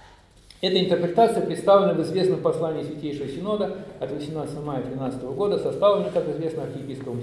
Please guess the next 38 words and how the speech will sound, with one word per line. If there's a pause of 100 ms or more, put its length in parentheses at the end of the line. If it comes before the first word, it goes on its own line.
Сергием (420)
и,
несомненно,
согласован
с
владыкой
Антонием. (480)
Дословно
интересующее
нас
место
выглядит
так.
Оно
является (260)
комментарием
вот
к
этим (180)
самым
словам
отца
Иоанна, (260)
так
сказать, (120)
"Имя
Божие (180)
есть (100)
Бог". (800)
Читав (240)
слова
отца
Иоанна,
всякий
может
убедиться,
что
и